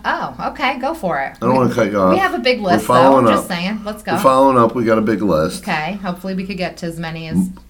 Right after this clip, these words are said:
Speaker 2: well, I hit, you hit the mouth. I had the mouth one.
Speaker 1: Mm-hmm.
Speaker 2: I also had a text one. We both
Speaker 1: Okay.
Speaker 2: had text ones. We both had mouth ones. So it's
Speaker 1: Okay.
Speaker 2: kinda funny. And you agreed on mine.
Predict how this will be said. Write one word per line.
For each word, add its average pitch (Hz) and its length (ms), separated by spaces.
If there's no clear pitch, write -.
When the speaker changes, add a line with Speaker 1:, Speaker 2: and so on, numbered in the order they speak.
Speaker 2:
well, 110 480
I 104 140
hit, 107 540
you 110 220
hit 120 160
the 117 80
mouth. 90 480
I 107 140
had 104 220
the 85 40
mouth 78 340
one. 60 220
Speaker 1:
Mm-hmm. 202 560
Speaker 2:
I 104 120
also 143 480
had 107 100
a 120 60
text 175 340
one. - 240
We 117 80
both 135 260
Speaker 1:
Okay. 175 80
Speaker 2:
had 170 200
text 151 300
ones. 117 280
We 113 80
both 123 260
had 127 180
mouth 120 320
ones. - 400
So 185 100
it's 190 120
Speaker 1:
Okay. 147 220
Speaker 2:
kinda 127 180
funny. 123 340
And 113 140
you 117 140
agreed 117 280
on 113 140
mine. 127 460